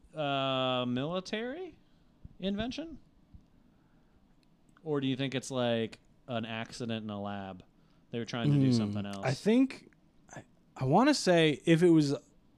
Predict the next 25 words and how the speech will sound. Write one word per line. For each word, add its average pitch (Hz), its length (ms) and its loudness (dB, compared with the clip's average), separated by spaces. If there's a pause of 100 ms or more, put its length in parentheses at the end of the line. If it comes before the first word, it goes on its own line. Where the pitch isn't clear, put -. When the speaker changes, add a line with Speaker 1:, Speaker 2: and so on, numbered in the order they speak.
(480)
Speaker 2:
if 151 140 4
it's 135 120 0
been 202 200 4
around 180 320 8
for 160 100 2
a 139 40 2
very 135 220 8
long 123 200 4
time, 101 480 -4
Speaker 1:
Hmm. 113 220 -12 (280)
Speaker 2:
the 120 160 2
A-Team 123 360 6
would 110 80 6
have 104 120 0
used 104 300 -2
it, 104 60 -4
and 104 120 -8
I 104 80 -2
don't 113 200 0
remember 107 320 0
the 107 100 -4
A-Team 107 340 -4
using 107 300 -2
it 95 120 -10
specifically. 104 760 -6